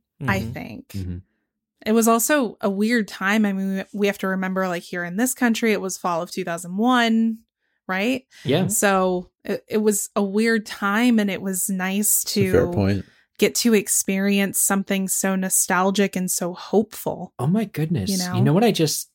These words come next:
Speaker 3: I just Googled this, and it came out, Harry Potter and the Philosopher's slash Sorcerer's Stone came out a month before The Fellowship of the Ring.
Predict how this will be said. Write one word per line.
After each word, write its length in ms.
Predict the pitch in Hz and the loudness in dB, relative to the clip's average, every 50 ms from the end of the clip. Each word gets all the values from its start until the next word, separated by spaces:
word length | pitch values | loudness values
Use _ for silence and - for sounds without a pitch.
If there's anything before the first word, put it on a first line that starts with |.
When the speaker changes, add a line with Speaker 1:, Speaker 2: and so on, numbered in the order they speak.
| _ _ - | _ _ -2
Speaker 3:
I 80 | 131 135 | 0 2
just 220 | 120 202 202 - - | 2 2 2 2 2
Googled 280 | 214 214 226 214 147 135 | 2 2 2 0 0 2
this, 200 | 127 120 - - | 0 0 2 0
and 100 | 120 123 | 0 -2
it 100 | - - | -2 -2
came 260 | - - 196 208 208 | -2 0 2 4 4
out, 300 | 196 180 170 156 147 - - | 4 4 2 0 -2 -6 -6
Harry 260 | - 170 190 247 269 | 0 2 2 2 2
Potter 320 | 277 - - 220 220 220 202 | -2 -2 -2 0 2 2 4
and 80 | 185 170 | 4 2
the 60 | 151 | 2
Philosopher's 580 | - - 156 151 151 151 - - 151 143 143 | 2 2 2 2 2 0 -2 0 0 0 0
slash 280 | - - 131 127 123 - | 0 0 0 0 0 0
Sorcerer's 340 | 139 131 - - 135 123 - | -2 -2 -2 -2 -4 -4 -2
Stone 260 | - 160 160 160 151 | -2 0 0 0 0
came 240 | - - 135 117 113 | 0 0 0 2 2
out 160 | 113 113 - - | 2 0 0 0
a 80 | 120 | 0
month 360 | 123 123 131 131 123 - - - | 2 2 2 2 0 -2 -2 -2
before 640 | 135 120 - - - - 180 208 220 147 120 117 | -2 -2 -2 -4 0 2 4 6 6 6 4 2
The 100 | 110 113 | 2 -2
Fellowship 540 | - - 135 127 131 131 120 - 151 143 - | -2 0 0 2 2 2 0 0 -2 0 0
of 100 | 135 120 | -2 0
the 100 | 120 120 | 0 0
Ring. 360 | 151 208 254 123 - - | 2 2 0 -2 -6 -10